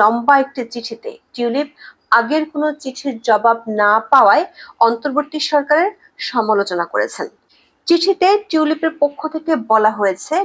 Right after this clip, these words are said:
ডক্টর মোহাম্মদ ইউনূস এবং দুদকের উদ্দেশ্য হলো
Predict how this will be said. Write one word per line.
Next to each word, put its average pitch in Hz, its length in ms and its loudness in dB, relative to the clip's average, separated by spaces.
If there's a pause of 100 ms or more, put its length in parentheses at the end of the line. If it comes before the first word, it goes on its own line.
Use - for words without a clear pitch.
ডক্টর 214 200 -2
মোহাম্মদ 226 240 0 (140)
ইউনূস 302 360 0 (140)
এবং 247 200 2 (400)
দুদকের 311 460 -2 (220)
উদ্দেশ্য 214 460 -6 (160)
হলো 330 180 0